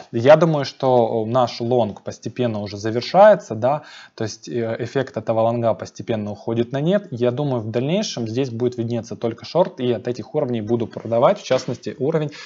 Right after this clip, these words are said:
двадцать шесть, двадцать восемь шестьдесят четыре, то, что я вам говорил раньше, от него можно будет присмотреться на продаже. Вот если у вас другое мнение по фунту, отписывайтесь, я буду рад с вами пообщаться.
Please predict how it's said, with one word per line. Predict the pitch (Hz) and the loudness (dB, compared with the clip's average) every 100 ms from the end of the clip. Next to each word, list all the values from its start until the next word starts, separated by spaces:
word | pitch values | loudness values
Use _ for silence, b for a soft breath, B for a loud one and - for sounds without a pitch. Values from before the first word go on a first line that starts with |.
| B | B
двадцать | 110 113 - | 0 0 0
шесть, | - 123 117 B B B | 0 0 0 B B B
двадцать | 120 135 131 | 2 2 2
восемь | 139 127 - 101 107 101 98 | 2 2 0 -8 -6 -8 -8
шестьдесят | - 113 135 123 | -4 -4 -2 -4
четыре, | - 190 208 | -2 0 0
то, | - 139 | -2 -6
что | 139 107 | -10 -6
я | 110 | -4
вам | 104 98 | -4 -6
говорил | 101 107 113 | -6 -4 -2
раньше, | 139 240 - | 0 -2 -6
от | 101 - | -10 -8
него | 120 131 | -4 -2
можно | 117 123 | 0 0
будет | 107 98 | -4 -8
присмотреться | 95 - 104 123 123 | -10 -12 -4 -4 -4
на | 101 117 | -6 -4
продаже. | 120 113 107 90 87 B B B | -4 -4 -4 -6 -14 B B B
Вот | 135 | -2
если | 156 151 | 2 4
у | |
вас | 165 143 | 4 4
другое | 147 156 151 | 2 4 2
мнение | 147 147 | 2 -2
по | 135 139 | -4 -4
фунту, | 151 147 | -4 -2
отписывайтесь, | 214 180 196 214 180 127 - | -2 -2 -4 -2 -4 -4 -2
я | 123 | -2
буду | 123 117 | 0 0
рад | 120 - | 0 -2
с | |
вами | 113 110 | -6 -6
пообщаться. | 101 113 - 196 220 143 | -4 -6 -2 -2 0 -2